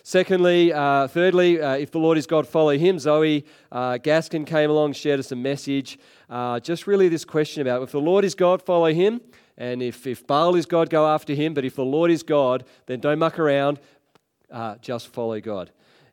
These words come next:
And, uh, then the next message, confidence in God, the battle on top of Mount Carmel, and, um,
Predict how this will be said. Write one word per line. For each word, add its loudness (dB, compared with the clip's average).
And, -8
uh, -4
then -10
the -8
next -2
message, -2
confidence -2
in -4
God, 0
the -6
battle 0
on 0
top -2
of -6
Mount -2
Carmel, 0
and, -6
um, -4